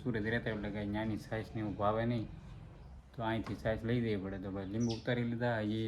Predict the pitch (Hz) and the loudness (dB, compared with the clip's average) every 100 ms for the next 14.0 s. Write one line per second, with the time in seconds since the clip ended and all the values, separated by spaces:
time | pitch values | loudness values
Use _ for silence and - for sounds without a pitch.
0 | 104 107 113 104 101 - 101 98 101 95 | 0 -2 -4 -2 -2 0 2 4 4 4
1 | 98 92 95 92 - - - - - - | 2 0 -2 -4 -10 -12 -18 -18 -20 -20
2 | - - 120 107 110 110 117 110 113 107 | -20 -12 -2 4 4 2 -2 -2 0 0
3 | 101 110 107 - 113 113 113 110 113 110 | 0 0 0 0 0 0 -2 -4 -4 -6
4 | 110 - - - - - - - - - | -8 -14 -20 -20 -20 -20 -20 -20 -12 -4
5 | 101 101 101 101 101 - - 120 110 107 | -2 0 -2 -4 -8 -10 0 0 2 0
6 | 104 110 110 110 113 - 117 117 - - | 2 2 2 2 0 0 -2 -2 -8 -20
7 | - - - 104 104 110 107 110 110 104 | -20 -14 -4 -2 2 2 2 2 0 0
8 | 98 98 - 110 104 123 131 - 104 135 | 0 -2 -4 -6 -4 -2 -4 -4 -6 -8
9 | - - - - - - - - - - | -14 -20 -20 -20 -20 -20 -20 -18 -16 -8
10 | 110 107 107 - - - - - 117 110 | -4 -2 -4 -6 -18 -20 -10 -2 0 0
11 | 101 110 107 107 113 110 107 107 113 117 | 0 0 0 0 0 2 0 0 -4 -2
12 | 107 110 123 117 101 95 - 110 110 107 | -2 0 0 0 -2 -4 -2 2 2 2
13 | 104 113 110 104 127 123 120 127 120 | -2 -2 -4 2 4 4 2 0 -2